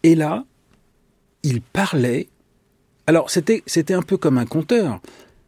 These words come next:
Sauf que le, le monde, la vie quotidienne, le monde qu'on connaît, le monde de la réalité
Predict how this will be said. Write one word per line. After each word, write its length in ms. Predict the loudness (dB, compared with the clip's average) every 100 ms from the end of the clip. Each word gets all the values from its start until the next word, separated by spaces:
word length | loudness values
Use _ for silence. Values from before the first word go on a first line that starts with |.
| _
Sauf 400 | -8 0 2 2 0
que 80 | 2
le, 300 | 2 0 -4
le 160 | -6 0
monde, 580 | 0 2 2 2 0 -6 -8
la 160 | -6 -4
vie 260 | -2 -2
quotidienne, 560 | 0 -2 -2 -2 0 2
le 100 | 2
monde 300 | 2 2 0
qu'on 180 | -2 -4
connaît, 520 | -2 -2 -2 -4 -6 _ _ _ _ _ _ _ -4
le 100 | 2
monde 200 | 4 4
de 60 | 2
la 120 | 0
réalité 720 | 4 6 4 2 -2 -2